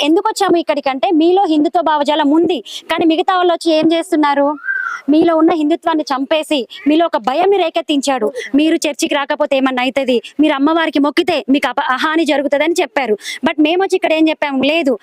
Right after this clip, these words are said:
మీరు ఎప్పుడైతే అమ్మవారికి పూజ చేస్తారో, ఎప్పుడైతే మీరు నిత్య దీపారాధన చేస్తారో, అప్పుడే మీకు మంచి అవుతుంది అని చెప్పాం. ఇంకోటి, మీరు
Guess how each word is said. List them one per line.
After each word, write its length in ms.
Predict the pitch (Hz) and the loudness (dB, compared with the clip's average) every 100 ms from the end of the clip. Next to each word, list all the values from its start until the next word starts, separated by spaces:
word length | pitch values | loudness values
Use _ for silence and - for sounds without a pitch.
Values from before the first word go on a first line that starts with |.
| - - | -8 -2
మీరు 140 | 294 285 | 0 0
ఎప్పుడైతే 300 | 294 359 320 | -2 -2 0
అమ్మవారికి 380 | 302 330 320 | 0 0 -2
పూజ 220 | 320 320 330 | -2 0 0
చేస్తారో, 560 | 302 302 302 294 254 | -2 -2 -2 -2 -2
ఎప్పుడైతే 380 | 240 269 339 359 | -2 -2 -2 2
మీరు 220 | 339 370 | 2 4
నిత్య 260 | 339 294 320 | 0 0 -2
దీపారాధన 440 | 311 320 311 311 294 | -2 -2 0 0 0
చేస్తారో, 440 | 294 311 302 285 233 - 254 | -2 -4 -2 -4 -6 -8 -8
అప్పుడే 240 | - 381 | -4 0
మీకు 180 | 381 359 | 0 2
మంచి 260 | 311 311 339 | 0 2 0
అవుతుంది 240 | 330 339 | 0 -2
అని 120 | 330 285 | 0 -2
చెప్పాం. 320 | - 240 202 - - 302 | -2 -6 -6 -14 -6 0
ఇంకోటి, 360 | 330 403 320 | 2 2 2
మీరు 160 | 311 | 2